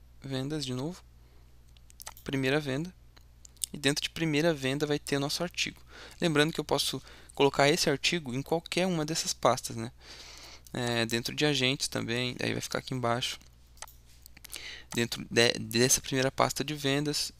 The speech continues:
ou dentro dessa aqui, tanto faz. A gente tem três subpastas, né? Tem esse limite. Bom, bom, é basicamente assim que a gente adiciona um artigo aqui dentro.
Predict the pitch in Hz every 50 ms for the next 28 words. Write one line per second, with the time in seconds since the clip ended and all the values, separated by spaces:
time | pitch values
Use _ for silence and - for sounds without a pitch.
0 | - - 135 127 120 127 123 131 - - 131 127 127 - - 165 - - - -
1 | - - 123 - - - - 58 - - - - - - - - - - - -
2 | - - - - - 139 135 135 - - 165 160 - - - 160 143 165 170 -
3 | - - - - - - - 160 151 147 156 - - 143 127 131 - - - 117
4 | 113 110 113 123 131 - - - - - - - - - - - - - - -
5 | - - - - - - - - - - - - - - 123 123 - - 151 151
6 | 151 127 107 - - - - - - - - - - - - - - - - -
7 | - - - - - - - - - - - - - - - - - - - -
8 | - - - - - - - - 208 180 - - - - - - - - - -
9 | 151 156 147 139 143 151 156 - - 170 160 160 - 175 170 - - 147 147 151
10 | 147 143 147 - - 143 139 - - - 135 131 135 139 135 - - - - -
11 | - - - - - - - - - - - - - - - - - - - -
12 | - - - - 123 127 127 143 147 - - - 127 131 131 - - 156 147 117
13 | 117 127 - -